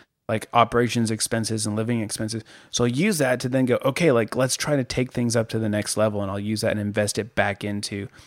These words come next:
"All right, let's redesign Tools and Toys," you know, and, or let's redesign, or let's build the Sweet Setup, you know, and, and things like that. So, um,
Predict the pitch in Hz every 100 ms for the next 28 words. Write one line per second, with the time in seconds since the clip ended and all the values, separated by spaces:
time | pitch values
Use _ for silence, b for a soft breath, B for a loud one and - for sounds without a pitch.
0 | B - 123 117 123 120 131 131 110 110
1 | 107 104 95 110 98 95 98 - - -
2 | B B _ 113 110 110 107 107 104 101
3 | 110 113 107 110 120 120 117 113 107 107
4 | 113 113 107 107 143 143 123 120 123 120
5 | - 113 67 - - - 113 104 104 -
6 | 107 107 104 98 101 - - - 117 110
7 | 98 71